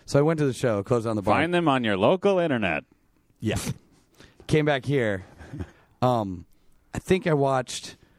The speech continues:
Speaker 2: Teen Wolf two.
Speaker 1: I think I watched, uh, the last night Saturday Night Live.
Speaker 2: Mm-hmm.
Speaker 1: And then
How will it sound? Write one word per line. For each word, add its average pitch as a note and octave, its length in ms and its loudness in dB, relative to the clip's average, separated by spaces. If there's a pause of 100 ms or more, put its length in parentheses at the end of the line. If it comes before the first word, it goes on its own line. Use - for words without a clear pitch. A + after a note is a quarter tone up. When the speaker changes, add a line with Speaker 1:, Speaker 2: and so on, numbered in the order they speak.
(100)
Speaker 2:
Teen F2+ 180 0
Wolf F2+ 160 -2
two. A2+ 260 2
Speaker 1:
I D3 100 0
think F3 180 0
I E3+ 60 2
watched, D3 580 -4 (560)
uh, G2+ 760 0 (600)
the A2 760 0 (380)
last A#2+ 300 0
night C3 180 -2
Saturday A2+ 320 2
Night G2 160 -2
Live. F#2+ 540 -2
Speaker 2:
Mm-hmm. E2 340 -2 (560)
Speaker 1:
And C#3 220 2
then C3+ 520 0